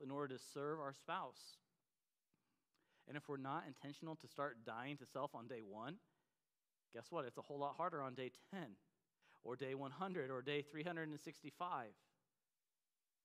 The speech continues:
We, we establish patterns that are not, not good, not helpful. And, and selfishness is really the bent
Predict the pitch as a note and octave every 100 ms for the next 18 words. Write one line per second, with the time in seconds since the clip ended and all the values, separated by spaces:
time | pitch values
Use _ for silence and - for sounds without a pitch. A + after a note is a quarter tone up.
0 | - B2+ D3 C#3+ C3 A#2 - C3+ C#3 -
1 | - D#3 D#3 A#2+ A2 A#2 A2+ G2+ - C3
2 | A#2 A#2 D#3+ B2+ A2+ B2 - - A#2 F2
3 | _ _ _ _ _ _ _ _ _ _
4 | _ _ _ _ _ - A2+ C3 B2 -
5 | A3+ F#3 C#3 B2 G#2+ F#2+ C#3 C#3+ F#3 E3
6 | B2